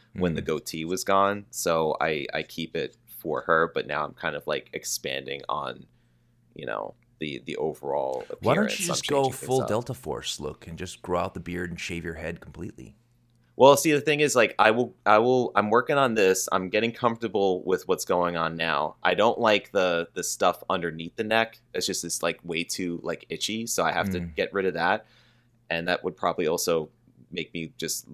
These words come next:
Speaker 1: it makes it look like I'm not even trying.
Speaker 2: Mm-hmm.
Speaker 1: So, and th-, but I am thinking about the, the top portion, what you were just saying, about
Speaker 2: Mm-hmm.
Speaker 1: just doing, like,
Speaker 2: Yeah.
Speaker 1: completely, yeah.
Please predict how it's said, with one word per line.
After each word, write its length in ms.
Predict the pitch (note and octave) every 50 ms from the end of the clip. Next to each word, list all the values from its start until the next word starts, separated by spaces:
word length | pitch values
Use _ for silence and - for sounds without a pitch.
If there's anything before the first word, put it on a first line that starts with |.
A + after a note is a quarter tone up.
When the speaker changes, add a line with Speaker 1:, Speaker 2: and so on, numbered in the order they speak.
| - _
Speaker 1:
it 220 | - F2+ F2 D2+ E2+
makes 260 | G2 A2 A2+ - -
it 140 | A#2+ - -
look 220 | G2+ G#2 G2+ -
like 180 | G2 F#2 F2+ - -
I'm 160 | - D#2+ F2
not 160 | F2 E2+ E2 -
even 200 | - E2+ D#2 D2+
trying. 360 | - - E2+ - - - - - _ - - - -
Speaker 2:
Mm-hmm. 100 | - F#2+
Speaker 1:
So, 500 | F#2 F#2+ A2+ G#2+ G#2+ G#2 G2+ G2 G2 - -
and 140 | G2 G#2 G#2
th-, 200 | - - G2 -
but 160 | B2+ A#2+ -
I 100 | A#2 A#2
am 200 | B2+ D#3+ F#3 F#3
thinking 300 | - F3 D3+ C3 C3+ B2
about 380 | G#2+ F#2 G2+ G2 F#2+ - - _
the, 300 | G2+ F2+ E2+ D#2 D2+ -
the 80 | - E2
top 340 | - - G2 G2 - - -
portion, 300 | E2+ C#2+ C2+ - - C#2+
what 100 | D2 A1+
you 60 | A1+
were 80 | D2 C#2+
just 200 | C#2 - - -
saying, 280 | - - - - - - _ _ -
about 220 | G2+ G2+ D#2+ E2
Speaker 2:
Mm-hmm. 40 | F2+
Speaker 1:
just 180 | F2+ F#2 F2+ -
doing, 200 | E2 D2 C2+ A#1 - _ _ _ _ - - - - _ _ _ - -
like, 100 | C#2+ C2 -
Speaker 2:
Yeah. 180 | F#2 F#2 F2
Speaker 1:
completely, 560 | D2 - - F#2+ - - F2 E2+ D#2+ D2+ - _ _ _ _ _ _ _ _ -
yeah. 240 | - - A#1 -